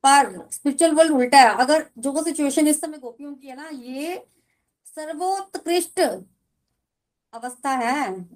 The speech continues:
इस अवस्था तक तो भक्त चाहते हैं कि हम पहुंचे। गोपियों को दुख नहीं हो रहा है, ये आध्यात्मिक दृष्टि से देखें तो, अ, मतलब वो ऊपर की अवस्था है, ये इससे ऊपर कुछ नहीं है। ये रोना ही तो चाहिए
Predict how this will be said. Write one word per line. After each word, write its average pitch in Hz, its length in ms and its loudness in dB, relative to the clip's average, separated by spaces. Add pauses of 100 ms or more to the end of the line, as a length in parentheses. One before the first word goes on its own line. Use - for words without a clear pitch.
इस 294 200 -2
अवस्था 294 320 4
तक 302 180 2
तो 320 100 4
भक्त 254 400 0
चाहते 226 360 4
हैं 320 120 4
कि 339 60 6
हम 339 140 8
पहुंचे। 285 300 4 (640)
गोपियों 294 340 -12
को 349 80 -14
दुख 302 240 -18
नहीं 330 160 -8
हो 381 120 -4
रहा 349 140 -2
है, 240 220 -2
ये 262 60 -6
आध्यात्मिक 254 840 0
दृष्टि 277 380 0
से 311 100 2
देखें 262 360 0
तो, 339 300 -20 (560)
अ, 247 140 -8
मतलब 277 380 -8
वो 320 360 0 (400)
ऊपर 311 300 6
की 330 140 4
अवस्था 320 420 6
है, 233 380 10
ये 190 300 -4 (760)
इससे 269 240 -16
ऊपर 359 200 -10
कुछ 339 200 -6
नहीं 370 180 2
है। 233 200 0
ये 285 160 0
रोना 277 380 2
ही 311 160 8
तो 349 120 0
चाहिए 302 460 6